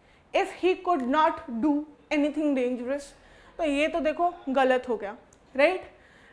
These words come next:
ये यहाँ पर क्या है, आस्क लिखा है, यहाँ पर किसी भी तरह का क्वेश्चन नहीं पूछा जा रहा है, राइट? तो आस्क्ड वर्ड यूज़ नहीं होगा। हम्म, अब दो ऑप्शंस हमारे पास रह गए हैं, ऑप्शन बी and C।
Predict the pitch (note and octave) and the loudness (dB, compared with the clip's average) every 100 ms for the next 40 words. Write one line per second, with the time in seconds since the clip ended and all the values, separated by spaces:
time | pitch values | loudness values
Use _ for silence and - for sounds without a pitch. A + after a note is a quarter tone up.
0 | - B3+ C4+ G#4 F4+ D#4 D4 G#4 G4+ F4 | -10 -2 2 4 4 4 2 2 0 2
1 | D#4 F4+ F4 D#4 D#4 E4+ - C#4 C4+ C4 | 2 2 -2 2 2 0 -4 -6 -6 -6
2 | B3 C#4+ G4 C5 B4 A#4+ F#4 G4 A#4+ A#4+ | -2 2 4 4 4 2 4 8 8 8
3 | A4 G#4+ A#4+ F#4+ D#4 D#4 G#4+ A4 A#4+ A#4 | 6 4 4 6 6 4 -2 2 2 2
4 | F#4 D4+ B3+ G#3+ - - - - - F4 | 0 2 2 0 -6 -12 -20 -10 6 8
5 | G#4+ - - - - - D#4+ G#4+ - - | 8 0 -14 -6 -2 6 8 8 4 -8
6 | D#4 - D4+ F4 F#4+ E4 E4+ D4+ D4+ D#4+ | -8 -2 8 8 8 4 2 0 0 0
7 | D#4+ D4 D#4 - - _ - - D4 G4 | 0 0 -4 -8 -20 _ -20 -6 -4 -4
8 | - - - _ - - - - - G4 | -10 -20 -20 _ -20 -20 -20 0 8 8
9 | E4 G#4 A4+ E4 - E4 D#4+ D#4+ C#4+ C#4 | 10 12 12 12 8 0 0 2 2 4
10 | C#4+ C#4+ C#4 C4 C#4 E4 - C4+ - C#4+ | 2 2 0 2 2 2 2 2 2 -4
11 | C4 C4 C4+ C#4 D4+ B3+ | -2 0 0 0 -4 -6